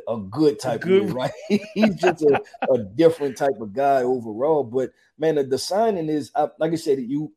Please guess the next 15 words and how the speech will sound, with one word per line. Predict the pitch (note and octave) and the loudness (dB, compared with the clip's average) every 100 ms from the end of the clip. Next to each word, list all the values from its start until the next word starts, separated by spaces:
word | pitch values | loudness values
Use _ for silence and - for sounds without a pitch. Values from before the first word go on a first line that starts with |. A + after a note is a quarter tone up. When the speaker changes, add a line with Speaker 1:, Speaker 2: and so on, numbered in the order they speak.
| - | -10
Speaker 1:
you | D3 D3+ | -8 -6
still | E3 - A3 G#3+ | -8 -2 0 0
can | G3 G3+ F3+ | 2 2 0
go | D3 | -4
get | B2 B2 | -2 -4
a | G#2+ | -4
quarterback | A#2+ G#2 A2 | -6 -6 -10
because, | B2 | -8
like | B2+ | -6
you | C3 | -6
said, | - A2 | -6 -8
I | A2 | -6
think | D3+ D3+ | -6 -6
it's | C#3+ A#2+ | -4 -2
a, | B2+ | -2